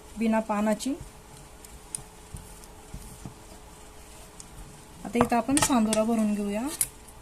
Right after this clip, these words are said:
आता लाटून घेतलेली आहे, सांदोरा भरून घ्यायचा आहे.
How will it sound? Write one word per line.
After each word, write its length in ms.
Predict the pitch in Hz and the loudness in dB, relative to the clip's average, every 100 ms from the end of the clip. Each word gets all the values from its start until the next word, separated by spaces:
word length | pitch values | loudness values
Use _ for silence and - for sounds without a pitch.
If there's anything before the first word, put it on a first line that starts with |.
| - - - | -18 -16 -10
आता 140 | - | -2
लाटून 340 | 240 226 247 240 | 2 2 4 4
घेतलेली 380 | 247 233 240 240 | 4 2 2 2
आहे, 100 | 311 | 2
सांदोरा 400 | 254 208 214 214 | 2 2 4 2
भरून 260 | 220 214 | 4 2
घ्यायचा 300 | 208 202 202 | 2 0 0
आहे. 160 | 202 | -2